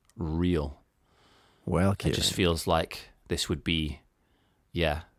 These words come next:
Speaker 1: and a good, a good Christian book for our American cousins. I'm gonna say it's real.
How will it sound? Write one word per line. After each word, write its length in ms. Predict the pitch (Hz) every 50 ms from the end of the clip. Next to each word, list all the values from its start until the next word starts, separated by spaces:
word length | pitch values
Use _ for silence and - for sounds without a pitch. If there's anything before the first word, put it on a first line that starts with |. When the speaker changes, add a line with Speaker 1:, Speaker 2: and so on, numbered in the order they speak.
| _ _ - -
Speaker 1:
and 180 | 78 78 -
a 60 | 80
good, 380 | 78 - - 85 80 71 - - - - _ _ _ _ _ _
a 40 | - -
good 300 | - - 87 80 65 - - - - _ _ _ _ - - - 90 85 - - _
Christian 400 | - - 95 - - - 80 78
book 320 | 67 - 85 80 - - - - - - - 92 82
for 300 | - - - 87 80 78
our 160 | 80 80 80
American 640 | 78 80 85 82 80 80 78 - - 78 80 67 - -
cousins. 580 | - 87 82 78 80 78 76 73 - - - - _ - - - - - - - - -
I'm 240 | 98 98 113 110 113
gonna 180 | 113 104 104
say 360 | - - 120 101 95 92 92 92
it's 300 | - - 92 - - 90
real. 340 | 87 80 76 76 69 69